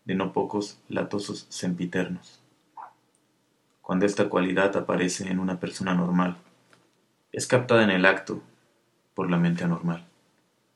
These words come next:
que inmediatamente se adhiere a ella. Así fue como en la universidad se me acusaba con toda injusticia de ser un político, porque conocía los secretos agravios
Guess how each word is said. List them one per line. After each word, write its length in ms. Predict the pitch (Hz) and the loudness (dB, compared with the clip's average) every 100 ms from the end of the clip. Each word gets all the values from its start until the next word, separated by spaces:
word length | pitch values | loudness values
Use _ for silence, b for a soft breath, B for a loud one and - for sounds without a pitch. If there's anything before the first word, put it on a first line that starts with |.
| _ _ _ _ _ _ | _ _ _ _ _ _
que 100 | 98 | 0
inmediatamente 840 | 92 92 95 95 98 95 101 101 | 2 2 4 2 2 0 0 -2
se 160 | - 95 | -2 -2
adhiere 300 | 92 92 90 | 0 0 2
a 100 | 95 | 2
ella. 240 | 95 - - _ _ _ _ _ _ _ - - _ _ _ _ _ | 0 -6 -16 _ _ _ _ _ _ _ -18 -18 _ _ _ _ _
Así 240 | - 131 | -2 0
fue 120 | 123 143 | 2 2
como 220 | 131 107 | 4 4
en 60 | |
la 80 | 95 | 4
universidad 640 | 92 90 87 101 98 95 - _ _ | 2 2 0 0 2 0 -2 _ _
se 140 | - | -8
me 100 | 98 | -4
acusaba 480 | 90 - - 98 98 | -4 -6 0 2 2
con 200 | 92 90 | 2 -2
toda 220 | 92 101 | 2 2
injusticia 640 | 98 - - 95 87 - - _ _ _ _ _ - | 2 -4 -8 -6 -6 -10 -14 _ _ _ _ _ -8
de 100 | 101 | -4
ser 160 | 104 | 2
un 100 | 107 | 2
político, 540 | 104 92 92 87 - - _ _ _ _ _ _ | 2 0 0 -4 -8 -10 _ _ _ _ _ _
porque 220 | 95 95 | -6 -4
conocía 420 | 101 95 92 107 | -2 -2 2 2
los 140 | 113 - | 4 0
secretos 760 | 92 - - 101 101 92 92 - | -4 -6 0 2 2 -2 -10 -10
agravios 600 | 95 92 90 90 90 | -2 0 0 -2 -8